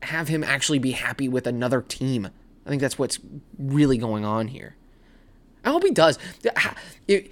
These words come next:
if you're honestly sitting there going like, "Ah, you know, I hate Stafford for leaving Detroit and, and trying to leave Detroit," why?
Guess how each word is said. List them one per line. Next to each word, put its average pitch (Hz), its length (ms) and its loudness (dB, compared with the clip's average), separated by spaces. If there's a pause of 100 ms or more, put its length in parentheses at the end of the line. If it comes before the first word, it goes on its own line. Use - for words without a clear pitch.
(180)
if 190 180 4
you're 254 300 0
honestly 196 360 4
sitting 180 300 2
there 180 160 2
going 151 320 0
like, 123 280 -4
"Ah, 127 380 4
you 180 160 0
know, 139 160 0
I 156 180 4
hate 143 260 2
Stafford 135 480 2
for 131 160 -2
leaving 127 320 2
Detroit 123 420 4
and, 127 60 -2
and 131 240 -4
trying 135 300 0
to 127 60 0
leave 131 180 0
Detroit," 120 340 -2 (340)
why? 165 460 0